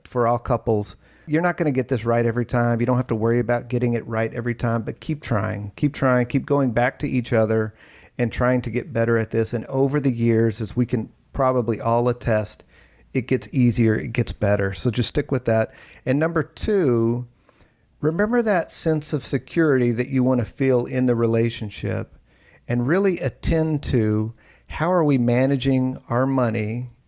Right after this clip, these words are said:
in a way that promotes that sense of security or in a way that erodes that sense of security. So it's not really a question about joint or separate accounts. It's much more of a sense of,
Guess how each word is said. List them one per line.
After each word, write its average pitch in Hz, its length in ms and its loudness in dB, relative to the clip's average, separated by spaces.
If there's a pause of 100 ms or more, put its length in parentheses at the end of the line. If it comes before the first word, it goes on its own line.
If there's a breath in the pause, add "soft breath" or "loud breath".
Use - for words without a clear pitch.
in 127 120 2
a 120 80 2
way 131 440 2
that 123 200 -6
promotes 110 840 -4 (420)
that 147 180 -2
sense 151 240 -6
of 143 80 -6
security 156 720 -2 (640 soft breath)
or 127 220 2
in 127 60 2
a 120 60 2
way 123 360 2
that 120 240 -4 (180)
erodes 117 580 0
that 110 200 -4
sense - 260 -10
of - 80 -10
security. 101 720 -2 (580 loud breath)
So 135 160 -2
it's 131 160 -4
not 202 240 0
really 135 320 2
a 117 60 2
question 117 480 -2
about 110 380 0
joint 120 460 0
or 113 120 -2
separate - 500 -2
accounts. 110 640 -2
It's - 260 -6
much 139 340 -2
more 131 220 0
of 117 280 2
a 120 140 0
sense 156 500 -2
of, 110 500 0